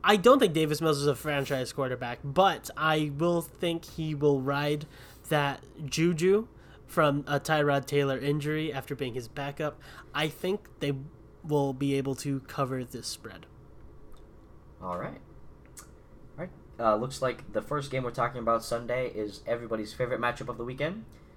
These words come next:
Speaker 2: Surprised it's not a primetime game, but we've got the Buccaneers at SoFi Stadium playing the Rams. Tampa Bay is favored on the spread here by a point and a half.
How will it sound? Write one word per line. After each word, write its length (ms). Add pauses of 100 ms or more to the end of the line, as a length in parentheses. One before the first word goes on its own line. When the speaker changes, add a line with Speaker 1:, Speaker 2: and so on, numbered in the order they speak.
Speaker 2:
Surprised 480
it's 100
not 140
a 60
primetime 580
game, 260
but 120
we've 160
got 180
the 80
Buccaneers 640 (580)
at 240
SoFi 400
Stadium 600
playing 280
the 160
Rams. 540 (320)
Tampa 240
Bay 280
is 280
favored 540
on 140
the 60
spread 240
here 140
by 280 (280)
a 80
point 380
and 100
a 40
half. 480